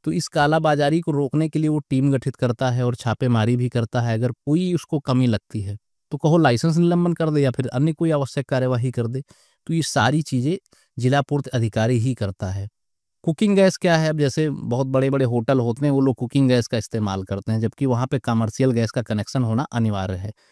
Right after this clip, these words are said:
तो इन सब चीज़ों की भी जांच कर, जांच कर लेता है, छापेमारी करता ही करता है। ठीक है, जिला पूर्ति अधिकारी शिकायत प्राप्त होने पे जनपद में समय-समय पे भ्रमण करता है एवं प्राप्त शिकायतों की जांच करता है।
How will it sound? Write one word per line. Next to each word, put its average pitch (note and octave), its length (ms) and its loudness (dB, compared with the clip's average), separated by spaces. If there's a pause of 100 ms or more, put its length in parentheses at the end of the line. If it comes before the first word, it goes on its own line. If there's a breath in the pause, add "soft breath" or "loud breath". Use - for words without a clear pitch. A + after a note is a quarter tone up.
(160 soft breath)
तो C#3 100 0
इन E3 80 2
सब D#3+ 160 0
चीज़ों D3+ 300 0
की E3+ 120 -2
भी D#3 120 0
जांच C3+ 340 0
कर, A#2 100 -4
जांच A#2+ 300 -2
कर A#2+ 140 -2
लेता A2+ 320 -2
है, D3 100 -4
छापेमारी A#2 560 -4
करता G#2 420 -4
ही A#2 60 -4
करता - 320 -14
है। - 240 -18
ठीक G#3+ 180 -4
है, D#4+ 60 -10 (1300 soft breath)
जिला F3+ 220 4
पूर्ति G3+ 300 2
अधिकारी E3+ 380 0
शिकायत D3 480 -2
प्राप्त D3 260 0
होने C#3 260 2
पे D#3 180 -2
जनपद B2 400 0
में D3+ 120 2
समय-समय C3+ 520 0
पे C#3 120 0
भ्रमण A2+ 300 0
करता C3 320 -2
है B2 180 -2
एवं C3+ 200 0
प्राप्त A#2 340 -4
शिकायतों A2+ 500 -2
की C#3+ 160 -2
जांच A2 340 -2
करता - 340 -12
है। F#2 220 -12